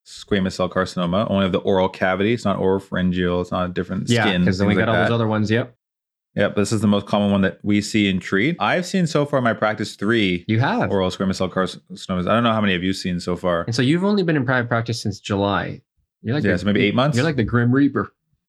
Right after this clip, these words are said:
Speaker 1: I know, it's unfortunate.
Speaker 2: <laughs> But you know what
Speaker 1: One
Speaker 2: it
Speaker 1: of them, one of them was an emerge, one of them was pain on the tongue, and one of them they thought it was an infection.
Speaker 2: Oh, and you know what? I, I made it sound like a more of a,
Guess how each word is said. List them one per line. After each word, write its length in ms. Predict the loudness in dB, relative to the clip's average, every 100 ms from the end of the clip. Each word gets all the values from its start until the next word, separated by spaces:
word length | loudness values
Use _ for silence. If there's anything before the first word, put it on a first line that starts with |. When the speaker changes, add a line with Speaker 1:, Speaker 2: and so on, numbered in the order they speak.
| _ _ -14 -14 -14 _ -4
Speaker 1:
I 140 | 0
know, 120 | 2 2
it's 100 | 2
unfortunate. 680 | 2 2 2 2 2 2 -2
Speaker 2:
<laughs> 120 | -10 -4
But 240 | -4 -2
you 100 | 0
know 120 | 2
what 100 | 2 2
Speaker 1:
One 100 | 2
Speaker 2:
it 40 |
Speaker 1:
of 100 | 2
them, 100 | 2
one 140 | 0 2
of 40 |
them 100 | 2
was 120 | 2
an 60 | 2
emerge, 580 | 2 2 2 0 -4 -10 -4
one 180 | 0
of 40 | 2
them 100 | 2
was 120 | 0 0
pain 300 | -2 0 0
on 80 |
the 80 | 0
tongue, 480 | 0 0 0 0 -6 _ _ _ _ _ _ _ -6
and 140 | 0
one 100 | 2
of 60 | 2
them 80 | 2
they 80 |
thought 140 | 2 2
it 20 |
was 100 | 2
an 60 | 2
infection. 540 | 0 0 -2 -2 -6 -2
Speaker 2:
Oh, 100 | -2
and 140 | -2 0
you 80 |
know 100 | 2
what? 260 | 2 0 -4 -8
I, 140 | -6 -2
I 40 |
made 200 | 0 0
it 100 | -2
sound 540 | -2 -2 0 0 -2 -6 _ -6
like 160 | -4 -2
a 40 |
more 180 | 0 0
of 80 | 0
a, 160 | -4